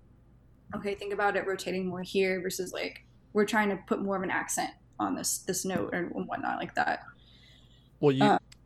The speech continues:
Speaker 2: you not only have the musical context, you have the anatomical differences between each person. Like,
Speaker 1: Right.
Speaker 2: people's hands are different sizes, your arms are different sizes and weights, and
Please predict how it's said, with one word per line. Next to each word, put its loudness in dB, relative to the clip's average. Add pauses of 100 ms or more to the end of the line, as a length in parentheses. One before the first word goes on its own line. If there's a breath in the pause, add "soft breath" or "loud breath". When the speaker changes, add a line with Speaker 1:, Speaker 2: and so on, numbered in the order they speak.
(200)
Speaker 2:
you 2
not 8
only 4
have 8
the 6
musical 2
context, 2
you 0
have 6 (100)
the 0
anatomical 2
differences -4
between -4 (540)
each -4
person. 2 (400)
Like, 0
Speaker 1:
Right. -20
Speaker 2:
people's 4
hands 4
are 6
different 2
sizes, 8
your 2
arms 2
are 2
different -4
sizes 4
and -2
weights, 2
and -4